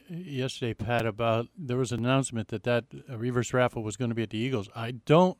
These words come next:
I never heard them say anything, but make sure everybody knows out there, that is at the American Legion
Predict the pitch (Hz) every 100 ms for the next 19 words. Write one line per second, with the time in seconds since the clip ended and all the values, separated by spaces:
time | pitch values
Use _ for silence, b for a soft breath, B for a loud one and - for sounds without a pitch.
0 | 123 123 160 165 127 175 196 139 98 -
1 | 127 180 127 98 101 104 B B B B
2 | 120 110 131 170 - 208 180 127 170 165
3 | 170 151 156 165 143 107 - 98 120 143
4 | 170 160 143 139 135 127 127 123 107 127
5 | 143 90